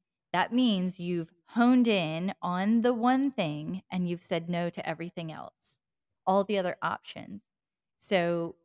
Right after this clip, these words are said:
if you think of that as making a deal at a table with a series of people and they come to an agreement on something,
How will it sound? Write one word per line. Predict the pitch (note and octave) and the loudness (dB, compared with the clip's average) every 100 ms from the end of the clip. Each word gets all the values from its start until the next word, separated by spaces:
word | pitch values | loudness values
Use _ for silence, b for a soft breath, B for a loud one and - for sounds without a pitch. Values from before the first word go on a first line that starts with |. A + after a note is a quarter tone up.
| _ | _
if | E3+ F#3+ | -10 -6
you | F3 | -8
think | - B3 C#4 | -4 -2 0
of | E4 C4+ | 0 0
that | G3+ E3+ E3 - | -2 -2 -4 -6
as | E3+ D#3+ D#3 D#3 - - - | -8 -6 -6 -8 -12 -18 -2
making | F#3+ G3+ G#3+ | -2 2 2
a | F#3+ | 2
deal | G3 F#3+ | 4 4
at | F#3 | 4
a | E3+ | 0
table | - E3+ D#3+ - - _ _ _ _ _ _ _ - | 0 0 0 -2 -6 _ _ _ _ _ _ _ -4
with | E3+ E3 - | -4 -4 -10
a | D#3 | -10
series | - G3 G3 G3 | -4 -2 0 0
of | F3 - | -2 -4
people | G3+ E3+ D3+ C#3+ | -6 -4 -6 -6
and | F3 D#3+ | -6 -6
they | D#3 | -8
come | - G#3+ G#3+ A3+ A3 | -6 -2 2 2 2
to | - A3 G#3+ G3+ | -2 0 0 -2
an | - F#3+ | -2 -4
agreement | F#3 F#3 G3 G#3+ F3 - | -4 -4 0 0 -2 -6
on | D#3 D3+ | -10 -10
something, | - D#3 D#3+ - E3+ | -8 -8 -8 -10 -12